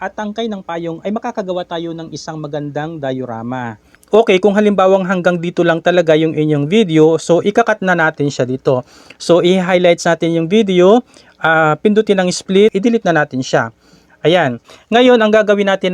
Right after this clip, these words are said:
ay i-export natin siya para mapunta siya dun sa ating gallery o dun sa ating mga video. So, ang pipindutin natin ay itong arrow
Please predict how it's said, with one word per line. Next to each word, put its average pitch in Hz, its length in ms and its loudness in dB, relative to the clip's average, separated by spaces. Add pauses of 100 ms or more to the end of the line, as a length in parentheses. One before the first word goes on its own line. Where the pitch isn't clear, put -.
ay 180 240 0
i-export 170 560 0
natin 147 400 -2
siya 143 240 -2
para 160 160 0
mapunta 160 400 -2
siya 151 160 -2
dun 151 160 -2
sa 143 240 -4
ating 151 160 -4
gallery 151 400 0
o 135 80 -2
dun 147 160 -2
sa 139 240 -6
ating 151 160 -4
mga 143 320 0
video. 135 400 0
So, 151 240 0
ang 156 160 -2
pipindutin 208 560 0
natin 165 320 -2
ay 156 160 -4
itong 175 160 0
arrow 156 480 2